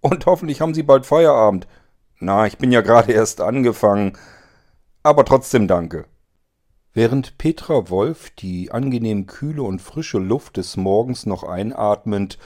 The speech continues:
zur Haustür zurückschlenderte, gedankenverloren an ihre Schwester und das Paket, das sie in den Händen hielt, hörte sie, wie Piet zwei Häuser weiter fuhr, das Auto dort wieder stoppte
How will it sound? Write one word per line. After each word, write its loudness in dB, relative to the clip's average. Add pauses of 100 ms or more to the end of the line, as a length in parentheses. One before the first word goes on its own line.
(220)
zur -12
Haustür -4
zurückschlenderte, -4 (380)
gedankenverloren -2
an -8
ihre -8
Schwester 0 (380)
und -10
das -6
Paket, -2
das -10
sie -12
in -10
den -10
Händen -8
hielt, -4 (440)
hörte 0
sie, -6
wie -8
Piet -10
zwei 0
Häuser -2
weiter 0
fuhr, -2 (420)
das -8
Auto 2
dort 0
wieder 0
stoppte -2